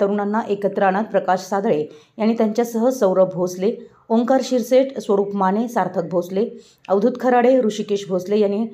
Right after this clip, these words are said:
या भागात भ्रमंती करण्याबरोबरच या सदस्यांनी आपला परिसर स्वच्छ परिसर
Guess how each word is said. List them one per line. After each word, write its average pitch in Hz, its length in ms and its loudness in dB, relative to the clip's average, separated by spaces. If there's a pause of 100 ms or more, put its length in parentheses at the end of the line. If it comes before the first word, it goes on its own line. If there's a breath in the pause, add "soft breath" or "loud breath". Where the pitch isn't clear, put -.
(260 loud breath)
या 190 100 2
भागात 220 340 2
भ्रमंती 233 480 0
करण्याबरोबरच 226 680 0
या 190 120 0
सदस्यांनी 214 500 -4
आपला 226 220 -2
परिसर 190 420 -2
स्वच्छ 220 420 -6
परिसर 226 500 -2